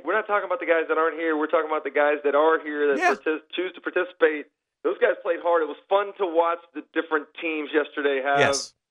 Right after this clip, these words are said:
Speaker 1: the, the effort and the enthusiasm for playing in a game that a lot of people label as meaningless.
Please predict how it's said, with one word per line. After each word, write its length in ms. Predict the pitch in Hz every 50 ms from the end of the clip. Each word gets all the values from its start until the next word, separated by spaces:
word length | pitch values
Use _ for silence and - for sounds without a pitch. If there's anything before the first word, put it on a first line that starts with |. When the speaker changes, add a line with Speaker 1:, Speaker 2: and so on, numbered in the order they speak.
| _ -
Speaker 1:
the, 400 | 131 139 135 131 131 127 127 - _
the 140 | - 143 147
effort 440 | 156 165 165 - 165 156 151 - -
and 160 | 135 147 143
the 80 | 143 143
enthusiasm 680 | 135 135 - 165 160 156 151 156 151 143 135 135 139 -
for 80 | - -
playing 320 | - - 160 156 151 147
in 80 | 143 139
a 40 | 135
game 260 | 135 143 143 143 139
that 100 | 139 131
a 40 | 135
lot 140 | 135 139 135
of 80 | 131
people 220 | 151 147 139 131 127
label 260 | 131 131 127 127 131
as 120 | 123 120 123
meaningless. 420 | 131 135 131 127 117 107 - -